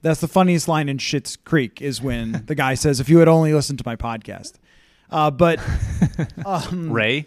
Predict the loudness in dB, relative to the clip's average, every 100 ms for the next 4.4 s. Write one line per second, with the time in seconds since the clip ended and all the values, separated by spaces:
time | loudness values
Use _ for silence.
0 | -8 -8 -6 -2 -2 0 0 0 0 0
1 | 0 0 -2 -4 -6 2 4 4 4 6
2 | 6 4 0 -4 -6 0 2 2 0 -2
3 | -4 -4 -8 -6 -2 -2 -2 -6 -8 -2
4 | 0 0 -2 -6